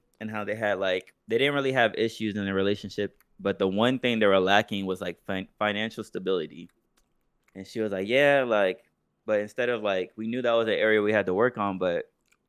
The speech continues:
we just didn't worry. Like, we just ignored it. We just put it to the side, ignored it." And I know that kinda sounds like you just ignore it,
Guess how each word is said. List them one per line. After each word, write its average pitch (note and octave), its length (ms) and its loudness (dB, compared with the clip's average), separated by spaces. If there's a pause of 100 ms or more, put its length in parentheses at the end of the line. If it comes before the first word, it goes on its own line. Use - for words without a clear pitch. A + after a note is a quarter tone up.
(160)
we G2+ 160 -2
just A2+ 200 -2
didn't G#2 380 -2 (160)
worry. G2 500 -2
Like, G2 100 -6
we G#2 120 0
just G2+ 320 -2
ignored F#2+ 360 -4
it. - 140 -8 (180)
We G2 80 -10
just F2+ 120 -14
put G#2+ 120 -2
it F#2+ 120 -6
to G2 60 -6
the F#2+ 60 -4
side, F#2+ 300 0
ignored E2+ 340 -6
it." B1+ 140 -12 (120)
And A2+ 100 4
I - 20 4
know D#3 140 2
that C#3 200 4
kinda A#2 220 -2
sounds A2 500 -4
like F2+ 320 -6
you - 80 -18
just F#2+ 200 -14
ignore G2 300 -4
it, - 140 -2